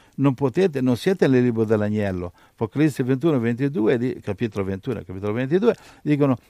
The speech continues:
"Chi non è scritto nel libro dell'agnello non può entrare nella Nuova Gerusalemme." Là do-, là dove vive Dio, voi sarete separati da Dio.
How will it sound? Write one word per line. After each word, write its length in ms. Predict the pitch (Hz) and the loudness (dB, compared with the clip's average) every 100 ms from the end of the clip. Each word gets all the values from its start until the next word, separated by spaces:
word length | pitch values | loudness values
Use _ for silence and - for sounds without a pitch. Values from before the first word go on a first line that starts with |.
| _ | _
"Chi 140 | - 143 | -2 0
non 160 | 156 | 2
è 80 | 160 | 2
scritto 360 | - 190 151 127 | 2 0 2 2
nel 80 | |
libro 160 | 143 156 | 2 2
dell'agnello 340 | 170 185 226 | 0 2 2
non 180 | 190 202 | 4 2
può 140 | 139 196 | 2 -2
entrare 480 | 151 156 185 202 | 0 -2 0 0
nella 140 | 120 107 | 0 0
Nuova 140 | 107 | -2
Gerusalemme." 600 | 92 90 87 85 92 92 | -4 -6 -8 -10 -10 -6
Là 140 | 135 214 | -2 2
do-, 180 | 202 143 - - | 2 0 -6 -4
là 200 | 160 220 | 4 6
dove 260 | 202 147 135 | 6 4 4
vive 340 | 151 180 156 | 4 4 2
Dio, 460 | 123 180 202 143 110 | 4 2 6 6 6
voi 160 | 175 | 2
sarete 360 | - 165 175 165 | 2 0 0 -2
separati 560 | - 151 160 185 175 | -2 -4 -2 -2 -2
da 140 | 165 160 | 0 -2
Dio. 540 | 151 208 190 160 104 | -2 0 2 4 2